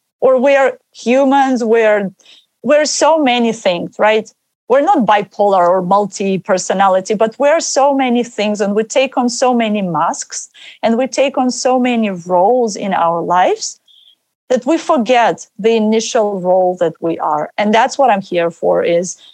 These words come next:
reminding all of us that it's important, because then we can come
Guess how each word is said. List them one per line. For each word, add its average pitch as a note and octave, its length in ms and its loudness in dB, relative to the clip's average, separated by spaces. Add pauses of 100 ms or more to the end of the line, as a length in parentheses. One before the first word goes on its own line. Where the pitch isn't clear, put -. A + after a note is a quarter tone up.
(320)
reminding A#3+ 920 2
all G3+ 260 0
of F#3+ 100 2
us F3+ 200 0
that F#3+ 180 0
it's G3 160 -6
important, G3 840 -2 (240)
because A#3 400 0 (120)
then C#4 640 0 (640)
we C4 200 0
can C#4 380 0
come C#4 400 0